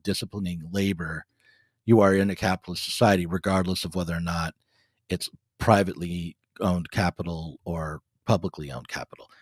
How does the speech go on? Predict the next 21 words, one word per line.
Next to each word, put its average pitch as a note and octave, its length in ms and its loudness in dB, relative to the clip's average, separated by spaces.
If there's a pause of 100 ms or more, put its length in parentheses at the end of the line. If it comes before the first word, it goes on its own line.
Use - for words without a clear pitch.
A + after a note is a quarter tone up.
(260)
Um, F#2 320 2 (600)
<clears throat> - 520 -2
so, B2 280 6
like, A#2 220 4
I, C#3 220 12 (160)
I A#2+ 60 -2
completely, B2 840 2 (220)
like, G2 380 2
am F#2+ 100 2
in F#2 120 0
line D#3+ 400 10
with A2 300 -2
that. F#2 440 4
And A#2 100 4
I B2 80 8
can B2+ 160 4
also C3+ 280 8
see, F#2+ 280 -2
like, E2+ 220 -6
just - 240 -8
why F#2 380 2